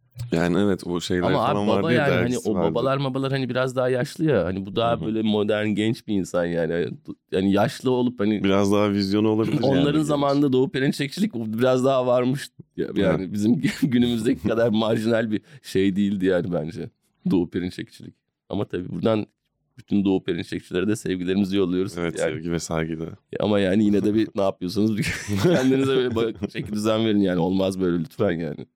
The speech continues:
Speaker 2: Gerçekten yani çok acayip. Yani çok acayip.
Speaker 1: Enteresan. Sen politik fikirlerini de şey yapıyorsun, değil mi?
Speaker 2: Politik
Speaker 1: Gazetede
Speaker 2: fikirlerimi de
Speaker 1: bir
Speaker 2: şey
Speaker 1: gün,
Speaker 2: yapıyorum.
Speaker 1: bir gün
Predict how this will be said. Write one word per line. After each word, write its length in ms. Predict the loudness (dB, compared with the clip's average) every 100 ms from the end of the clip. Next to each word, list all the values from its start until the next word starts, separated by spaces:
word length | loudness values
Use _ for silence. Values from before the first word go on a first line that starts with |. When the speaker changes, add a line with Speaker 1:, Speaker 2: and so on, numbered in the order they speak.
| _ _ _ -4
Speaker 2:
Gerçekten 520 | -2 -2 -4 -6 -4
yani 260 | 0 0 -2
çok 200 | -6 -6
acayip. 320 | -4 -4 -6 _ _ _ _
Yani 240 | -10 -8 -10
çok 460 | -4 -2 0 -2 -6
acayip. 340 | -6 -6 -8 _ _ -18
Speaker 1:
Enteresan. 600 | -18 -12 -10 -10 -10 -14 _ _
Sen 220 | -4 -4
politik 580 | -4 -6 -6 -14 -18 -20 _ _ -20
fikirlerini 560 | -16 -8 -2 -2 0 -2
de 80 | -2
şey 120 | -2
yapıyorsun, 440 | -6 -6 -12 -12 -2
değil 60 |
mi? 60 | -2
Speaker 2:
Politik 100 | 0
Speaker 1:
Gazetede 260 | -4 -2 -2
Speaker 2:
fikirlerimi 220 | 0 2
de 40 | 2
Speaker 1:
bir 40 |
Speaker 2:
şey 140 | 2 -2
Speaker 1:
gün, 40 |
Speaker 2:
yapıyorum. 320 | 0 -2 -2
Speaker 1:
bir 40 | -4
gün 220 | -8 -10